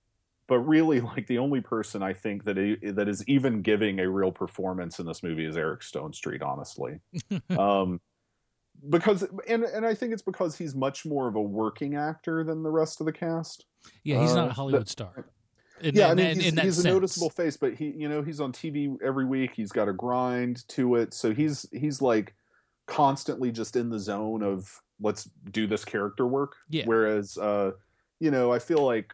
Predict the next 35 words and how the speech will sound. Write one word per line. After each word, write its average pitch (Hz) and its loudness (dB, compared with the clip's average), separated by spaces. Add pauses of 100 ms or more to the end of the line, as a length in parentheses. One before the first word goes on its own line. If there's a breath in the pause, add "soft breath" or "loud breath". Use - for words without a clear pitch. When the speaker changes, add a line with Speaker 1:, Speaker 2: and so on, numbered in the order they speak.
Speaker 1:
Carl 131 2
Urban 107 -2
and 104 -6
Wentworth 104 -6
Miller 101 0
in 95 -6
particular 92 -4
just 85 -10
kinda 90 -4
showed 92 2
up 87 -2
on 82 -4
set 87 -2
and 82 -12 (100)
were 113 2
like, 92 0 (600)
"All 104 0
right, 143 4
let's 127 0
make 143 -4
this - -6
fucker." 104 -6 (540)
And, 107 -4
Speaker 2:
Yeah. - -6 (240)
Speaker 1:
<laughs> - -10
and, 120 0
uh, 107 2 (340)
and, 202 -6
and 202 -2
weird, 262 2
weirdly, 190 4
they 143 2
cast 214 -6
Rona 156 0
Mitra 151 -2